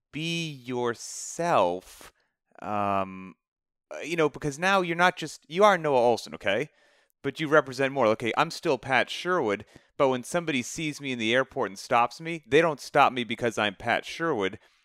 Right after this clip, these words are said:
They stop me because I represent CrossFit H Q. And so whatever I say, if I'm in a good mood or bad mood,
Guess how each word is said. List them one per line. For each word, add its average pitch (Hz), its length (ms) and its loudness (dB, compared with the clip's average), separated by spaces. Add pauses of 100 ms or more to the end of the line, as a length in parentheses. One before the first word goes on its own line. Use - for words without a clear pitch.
(140)
They 123 120 2
stop 127 260 4
me 127 80 -4
because 110 260 -6
I 117 120 4
represent 113 580 0
CrossFit 104 480 2
H 90 280 -2
Q. 80 400 -4 (480)
And 113 180 0
so 113 300 4
whatever 135 520 6
I 117 200 6
say, 139 400 2
if 160 100 0
I'm 127 140 -2
in 113 80 -4
a 107 80 0
good 127 280 0
mood 135 200 -4
or 107 80 0
bad 113 420 4
mood, 185 320 -4